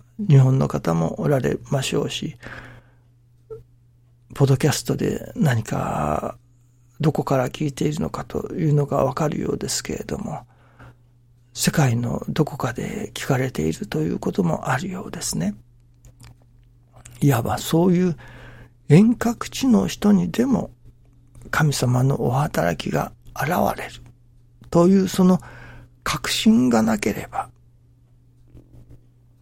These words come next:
ならないわけですね。今朝いただきましたことは、ありがたいことにその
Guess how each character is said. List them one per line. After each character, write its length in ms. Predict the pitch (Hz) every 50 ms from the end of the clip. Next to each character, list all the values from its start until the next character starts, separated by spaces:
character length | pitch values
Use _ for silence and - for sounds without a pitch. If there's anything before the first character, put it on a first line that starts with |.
| _ _ _ _ _ _ _ _ _ _
な 180 | - 123 117 120
ら 100 | 120 123
な 200 | 113 104 - 135
い 80 | 143 -
わ 120 | - 123
け 120 | - -
で 100 | - -
す 180 | - - - 185
ね。 240 | 147 175 202 202 - - _ _ _ _ _ _ _ _ _ _ _ _ _ _ _ _ _ _ _ _ _ _ - - - - _ _ - - - - - - - - - - _ _ _ _ _ _ _ _ _ _ _ _ _
今 80 | - 160
朝 380 | - - 117 104 - - - - - -
い 80 | 143
た 140 | 127 143 123
だ 100 | 120 123
き 140 | - - 156
ま 140 | 156 143 139
し 100 | - -
た 140 | - - -
こ 120 | - -
と 140 | - - -
は、 220 | - - - - - _ _ _ _ _ _ _ _ _ _ _ _ _ _ _ _ _ _ _ _ _ _ _ _ _ _ _ _ _ _ _ _ _ _ _ _
あ 140 | - 147 135
り 100 | 131 175
が 140 | 151 143 -
た 160 | - 156 -
い 80 | - -
こ 180 | - - -
と 100 | - -
に 200 | - - - 185
そ 160 | - - - 147
の 160 | 147 135